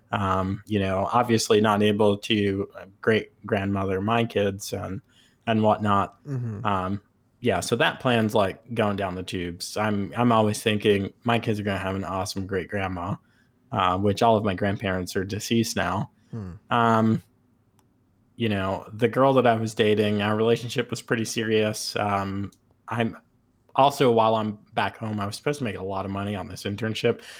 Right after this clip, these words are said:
Speaker 1: So I'm back home, I'm like, "I'm gonna bust it. I've gotta be working, like, fifty hours a week." Um, I
Speaker 2: Yeah.
Speaker 1: started working at Walgreens. Uh, I was one of the new manager's first hires, and we completely redid the store. Like, he was giving me all the overtime that I wanted.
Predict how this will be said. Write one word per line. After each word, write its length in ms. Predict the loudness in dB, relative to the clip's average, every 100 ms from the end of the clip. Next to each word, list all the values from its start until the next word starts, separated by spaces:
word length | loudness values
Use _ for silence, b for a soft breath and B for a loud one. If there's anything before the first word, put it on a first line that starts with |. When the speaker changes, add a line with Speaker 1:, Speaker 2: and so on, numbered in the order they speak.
| B
Speaker 1:
So 120 | 0
I'm 100 | 2
back 200 | 2 0
home, 220 | 2 2
I'm 160 | 2 0
like, 200 | -2 -2 0
"I'm 220 | 0 0
gonna 240 | 0 -2
bust 500 | -6 -2 0 0 -4
it. 140 | -6 -6
I've 140 | -4
gotta 180 | -2 -2
be 120 | -2
working, 420 | -2 -2 -2 -4 -6
like, 180 | -10 -12 -4
fifty 320 | -4 0 0
hours 300 | 2 0 -4
a 60 |
week." 420 | -6 -4 -4 -6 _ b b b
Um, 300 | -6 -4 -2
I 40 | -4
Speaker 2:
Yeah. 40 |
Speaker 1:
started 260 | 0 2 4
working 240 | 2 2
at 100 | 0
Walgreens. 1200 | 2 4 4 4 2 2 4 4 2 0 -4 -6 -12 _
Uh, 60 | -6
I 220 | -4 -2
was 180 | -2 0
one 140 | 0
of 80 | 2
the 80 | 2
new 160 | 2
manager's 560 | 2 2 0 0 -2 -2
first 260 | -2 -2 0
hires, 540 | 0 2 2 0 -4 b b _
and 240 | 0 2
we 420 | 4 4 4 2
completely 600 | -2 -8 -4 0 0 2
redid 440 | 2 2 0 -2 -2
the 100 | -6
store. 600 | -2 0 2 2 -2 -6 -6
Like, 180 | -6 -2
he 100 | -2
was 140 | 0
giving 180 | 0 0
me 120 | 2
all 120 | 2
the 140 | 2 0
overtime 400 | 0 -4 -4 -4
that 120 | -4
I 80 | -4
wanted. 520 | -4 -2 0 -2 -4